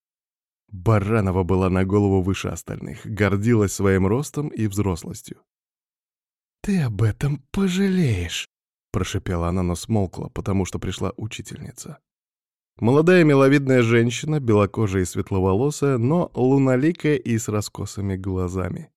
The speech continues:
Как симпатичная китаянка-альбиноска. Она поздоровалась с нами кивком, отперла дверь и, пока мы рассаживались по партам, раскладывала на столе пособия.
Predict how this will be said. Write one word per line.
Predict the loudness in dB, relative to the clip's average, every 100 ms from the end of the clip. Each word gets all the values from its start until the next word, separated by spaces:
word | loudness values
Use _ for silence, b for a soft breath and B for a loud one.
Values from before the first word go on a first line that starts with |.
| _ _ _ _ _
Как | -6 -4 -4
симпатичная | -4 -2 -2 -4 -4 -2 -2
китаянка-альбиноска. | -4 0 2 2 0 -6 -6 -4 -2 -4 -6 -14 -20 _ _ _ _ _ _ _ _ _ _ _ -2
Она | 2 4 2
поздоровалась | 2 2 4 6 4 0
с | -2
нами | -2 0 0
кивком, | -2 -6 -2 0 0 -2 -4
отперла | -6 -2 0 2 2 2
дверь | 2 0 0
и, | -4
пока | -4 0 2
мы | 2
рассаживались | 0 -2 -4 -2 -6 -6
по | -10
партам, | -6 -6 -4 -6 -2
раскладывала | 0 0 0 2 2 2 2 2
на | 0
столе | -2 -2 0
пособия. | -2 -4 -8 -10 -12 -14